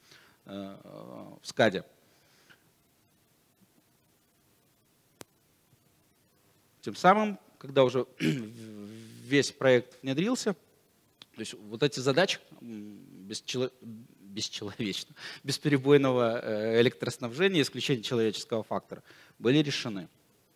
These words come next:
Э, таким образом, мы предлагаем подходить комплексно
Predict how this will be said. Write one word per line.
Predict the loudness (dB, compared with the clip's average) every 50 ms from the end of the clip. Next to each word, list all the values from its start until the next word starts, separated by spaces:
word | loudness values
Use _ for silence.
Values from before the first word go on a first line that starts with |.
| -20 -20 _ _ _ _ _ _ _ _ _ _ _ -20 -20 _ _ _ _ _ _ _ _ _ _ -20 -20 _ _ _ _ _ _ _ _ _ _ _ -20 -20 _ -20 _ _ _ _ _ _ _ _ _ -20 -20 _
Э, | -18 -18 -18 -16 -14 -12
таким | -12 -8 -4 -2 0 2
образом, | 2 4 6 6 6 6 4 2 2 0 -6 -10 -20 _ _ _ _ _ _ _ _ _ _ _ _ _ _ _ _ _ _ _ _ _ _ _ _ _ _ _ _ _ _ _ _ _ _ _ -2
мы | 2 2 2
предлагаем | 2 2 2 6 6 6 8 8 8 8 8 6 2 -2 -10 -16 _
подходить | -14 -6 0 0 0 0 0 -6
комплексно | -6 -6 -4 -4 -4 -6 -6 -2 0 0 0 0